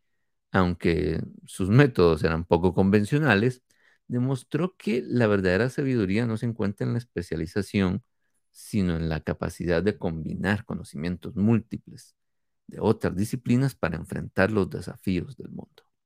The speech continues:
Así, Tomás demostró a sus compañeros y profesores que no era tan extraño después de todo y que su pasión por la lectura en temas diversos le había proporcionado un criterio más amplio y valioso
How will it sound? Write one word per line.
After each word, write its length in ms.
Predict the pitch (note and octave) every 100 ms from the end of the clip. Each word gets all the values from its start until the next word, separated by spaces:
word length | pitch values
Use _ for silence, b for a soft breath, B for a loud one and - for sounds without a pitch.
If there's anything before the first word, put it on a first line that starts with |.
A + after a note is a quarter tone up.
| _ _ _ _ _ _ _ -
Así, 420 | - - F2 A2+ b b b b _ -
Tomás 260 | D#3 G3+
demostró 380 | B3+ D#3+ C3 D#3+
a 40 |
sus 140 | D3 C3
compañeros 500 | A2+ F2+ F2+ G2 A#2+
y 40 |
profesores 640 | C3 C3 C3+ B2+ B2+ B2+
que 360 | - G2+ E2+ - b b b b _ -
no 220 | - D#2+
era 180 | F2 A#2
tan 160 | D3+ C#3+
extraño 580 | - - A2+ D3 D3+
después 280 | A2+ - A2+
de 100 | G2+
todo 460 | - G2+ A#2 B2+ G#2
y 100 | F2+
que 120 | -
su 120 | -
pasión 360 | - F2+ - F#2
por 160 | - F2
la 60 |
lectura 420 | D#2+ D#2+ - F#2+
en 100 | E2+
temas 260 | - E2+ E2
diversos 600 | D#2+ E2 G2+ F#2+ F#2+ - b b b
le 120 | -
había 220 | E2 F#2
proporcionado 640 | G#2+ F#2+ - - F2 F2 F#2+
un 80 | G2
criterio 480 | F#2 - F2+ F#2
más 320 | E2+ F2 F2 _
amplio 600 | A2 G#2+ A2 A2 B2+ B2+ -
y 120 | A2+
valioso 760 | F2 D2 D#2 D#2+ A2 - D#3 C#3+